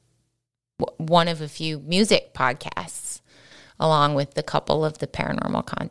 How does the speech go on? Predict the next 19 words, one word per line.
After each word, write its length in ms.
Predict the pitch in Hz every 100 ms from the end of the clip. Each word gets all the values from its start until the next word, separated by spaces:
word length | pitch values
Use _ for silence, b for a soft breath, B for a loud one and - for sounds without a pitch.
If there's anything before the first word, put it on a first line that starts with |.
| _
uh, 200 | - - - -
ones 240 | - -
that 140 | -
I 100 | - -
listen 300 | - - 151
to, 120 | -
especially, 720 | 165 - 156 - 156 147 143
um, 340 | - - - - - -
Funny 280 | - 139 127
Feeling, 340 | - - -
'cause 180 | - -
I 40 | - -
love 120 | -
that. 180 | - -
It 100 | -
makes 180 | 151 -
me 80 | 151
laugh. 260 | - - _ B B B B _
But 340 | 170 156 147